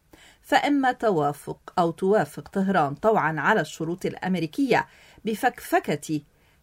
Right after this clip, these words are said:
برنامجها النووي وبرنامجها الصاروخي الباليستي ووقف دعم أذرعها في المنطقة، أو الذهاب إلى مواجهة مباشرة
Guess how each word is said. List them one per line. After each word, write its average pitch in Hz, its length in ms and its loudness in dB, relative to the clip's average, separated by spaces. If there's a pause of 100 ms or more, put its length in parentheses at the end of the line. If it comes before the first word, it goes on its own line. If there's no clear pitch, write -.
برنامجها 156 920 -4
النووي 160 640 -2
وبرنامجها 165 720 -6
الصاروخي 151 840 -4
الباليستي 165 720 -6 (320)
ووقف 269 320 4
دعم 311 320 0
أذرعها 247 680 0
في 254 120 -10
المنطقة، 285 600 0 (540)
أو 359 180 8
الذهاب 175 520 0
إلى 254 400 -4
مواجهة 226 580 -2
مباشرة 175 800 0